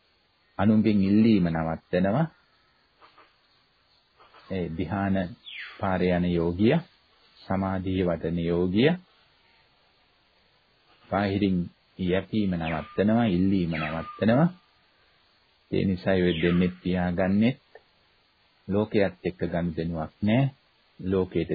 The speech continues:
දෙන්න දෙයක්වත් නැහැ. ලෝකයෙන් ගන්න දෙයක්වත් නැහැ. අ, ලෝකේ ප්‍රශ්නකුත් නැහැ. ඒ වගේම, අ,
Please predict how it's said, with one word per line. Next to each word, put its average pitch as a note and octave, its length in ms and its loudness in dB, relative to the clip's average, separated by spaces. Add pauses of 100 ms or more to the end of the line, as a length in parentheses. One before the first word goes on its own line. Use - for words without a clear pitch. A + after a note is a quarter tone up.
දෙන්න A2 240 4
දෙයක්වත් E2 560 -2
නැහැ. F#2 320 0 (500)
ලෝකයෙන් F#2 600 0 (400)
ගන්න F2 260 -4
දෙයක්වත් F2 540 -4
නැහැ. - 240 -14 (1400)
අ, E2+ 280 -14 (760)
ලෝකේ G#2 300 2
ප්‍රශ්නකුත් A2+ 680 0
නැහැ. - 240 -8 (1200)
ඒ A#2+ 40 0
වගේම, C#3+ 360 2
අ, F3+ 60 4